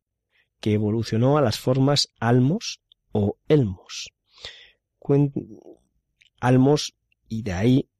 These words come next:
eh, s-, mm, tras siglos de, eh, de uso popular, mm, se quedó con la expresión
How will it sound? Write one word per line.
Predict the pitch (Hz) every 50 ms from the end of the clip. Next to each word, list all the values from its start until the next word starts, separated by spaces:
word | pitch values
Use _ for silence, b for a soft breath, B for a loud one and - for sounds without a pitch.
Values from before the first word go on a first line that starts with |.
| _ _ _ _ _ _ -
eh, | - 98 90 76 78 -
s-, | - - - - - - - 110
mm, | 117 101 95 95 92 87 98 101 104 104 - _ _ _ _ _ _ _ _ _ -
tras | - 101 90 85 87 85 - - - _ _ _ _ _ -
siglos | - - - 123 123 123 120 117 120 117 113 113 113 113
de, | 113 110 117 113 113 110 110 107 110 B B B B B B B B _ _ -
eh, | - 110 90 82 - -
de | - 131 135 110 113 120
uso | 127 135 - - - 113
popular, | - - 135 139 135 120 117 120 127 135 - _ _ _ _ _ _ _ _ _ _ -
mm, | 104 101 98 98 95 95 92
se | - - - - - - 107 95 95 - - - _ _ _ _ _ _ -
quedó | - 95 95 101 107 117
con | - - 110 101
la | 92 90
expresión | - - 98 - - 101 101 104